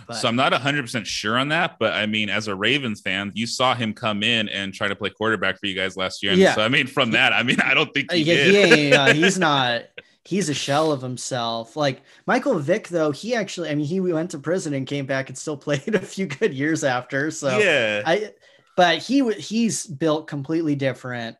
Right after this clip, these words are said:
Speaker 1: uh, than Lamar. I, we, I think we got four more years with Lamar that we could ho-, at most, that, like, we can hope for, that are really well, unless he develops, like, a,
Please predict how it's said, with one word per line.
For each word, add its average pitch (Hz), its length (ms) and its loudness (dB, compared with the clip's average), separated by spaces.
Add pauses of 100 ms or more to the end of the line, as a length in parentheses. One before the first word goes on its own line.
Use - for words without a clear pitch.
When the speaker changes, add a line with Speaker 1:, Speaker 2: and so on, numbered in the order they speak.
(300)
Speaker 1:
uh, 117 480 -6
than 123 400 -6 (300)
Lamar. 127 400 -4
I, 165 180 0 (360)
we, - 280 -4 (800)
I 165 180 0
think 196 180 -8
we 202 100 -4
got 160 380 0
four 165 360 -2
more 156 200 0
years 143 420 -2
with 143 160 -10
Lamar 131 580 -4
that 135 160 -6
we 139 120 -8
could 123 340 -10
ho-, 131 300 -10 (120)
at 156 220 -2
most, 143 560 -4 (100)
that, 139 220 -4
like, 127 240 -10
we 139 100 -6
can 123 380 -12
hope 139 280 -8
for, - 280 -20
that 131 100 -4
are 123 120 -8
really 139 320 -4
well, 127 320 -6
unless 135 300 -6
he 160 100 -10
develops, 127 600 -10 (480)
like, 113 420 -10 (840)
a, 151 100 -6